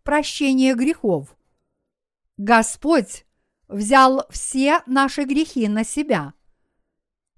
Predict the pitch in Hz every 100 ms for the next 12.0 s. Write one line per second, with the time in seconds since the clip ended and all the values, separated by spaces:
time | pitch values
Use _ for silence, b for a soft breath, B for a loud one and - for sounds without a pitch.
0 | _ - 254 247 233 247 240 254 302 -
1 | 247 247 - 240 208 294 294 b b -
2 | - 269 285 285 302 - 302 330 277 170
3 | 143 123 - _ _ _ _ _ _ _
4 | _ _ 196 202 185 233 311 269 254 240
5 | 269 247 262 247 - 269 311 320 294 -
6 | 262 277 311 226 185 185 _ _ _ _
7 | _ - - 247 311 311 320 320 311 311
8 | - 320 277 - 151 139 _ _ _ _
9 | _ _ _ - 240 226 214 - 185 165
10 | 185 247 302 214 185 185 185 220 - 226
11 | 277 262 247 294 320 - 202 170 143